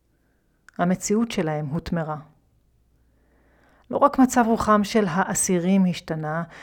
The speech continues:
אלא גם של השומרים עצמם. גם הם, כמו האסירים, גם השומרים היו תחת כישוף שחור, כאילו שהצעדה של אנשים לטבח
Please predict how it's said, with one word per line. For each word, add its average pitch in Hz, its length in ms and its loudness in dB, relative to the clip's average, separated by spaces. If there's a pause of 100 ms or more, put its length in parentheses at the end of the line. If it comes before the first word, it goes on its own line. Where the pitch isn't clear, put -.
(220)
אלא 220 160 2 (100)
גם 254 460 4
של 247 200 -4
השומרים 190 380 0
עצמם. 165 540 -2 (1500)
גם 226 200 6
הם, 208 380 2 (180)
כמו 202 280 2
האסירים, 180 720 0 (500)
גם 226 180 0
השומרים 220 400 2
היו 208 180 4
תחת 233 380 -4
כישוף - 500 -8
שחור, 165 600 0 (880)
כאילו 220 580 2
שהצעדה 208 1000 0
של 202 200 -2
אנשים 175 380 -2
לטבח 165 720 -4